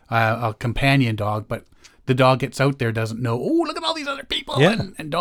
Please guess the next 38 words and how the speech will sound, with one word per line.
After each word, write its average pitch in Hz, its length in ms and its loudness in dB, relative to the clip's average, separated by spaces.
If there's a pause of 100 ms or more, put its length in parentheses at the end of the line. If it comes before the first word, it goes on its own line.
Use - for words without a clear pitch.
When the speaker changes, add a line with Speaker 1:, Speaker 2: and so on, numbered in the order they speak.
Speaker 1:
dogs." 151 280 -2 (600)
With 135 120 4
so 190 160 4
many 180 180 6
new 160 140 4
puppies 156 400 0
around, 135 240 4
now 139 160 4
is 139 60 0
the 135 60 -4
time 131 220 -2
to 123 60 -2
change 120 360 -2
dog 117 320 -2
culture. 139 520 -4 (440)
We 131 120 4
should 127 240 -2
collectively 180 640 -4
deem 139 320 0
it - 80 -4
socially 131 640 -2 (140)
unacceptable 160 720 0
to - 100 -10
let 131 180 -2
dogs 117 320 -2
chase 180 300 -6
wildlife, 120 560 -2 (380)
rush 151 260 2
up 208 140 2
to 156 100 -4
strangers, 117 640 -2 (320)
jump 175 320 4
on 127 200 2
people, 117 520 -4 (220)
and 113 180 -4
bark 131 240 6
at - 100 -12
passersby. 110 920 -2